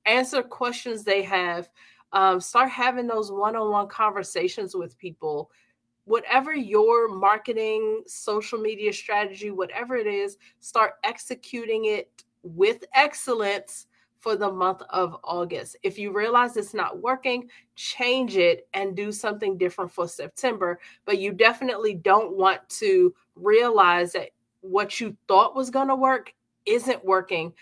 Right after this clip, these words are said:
but you're in November and December, 'cause that's a really bad time to fail at reaching and communicating with your audience. So that was number two. Number three, solidify your offer.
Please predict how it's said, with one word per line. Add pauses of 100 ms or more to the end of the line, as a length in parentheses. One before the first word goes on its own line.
(140)
but
you're
in
November
and
December,
'cause
that's
a (160)
really
bad
time (320)
to
fail
at
reaching
and
communicating (320)
with
your
audience.
So
that
was
number
two. (300)
Number
three,
solidify
your
offer.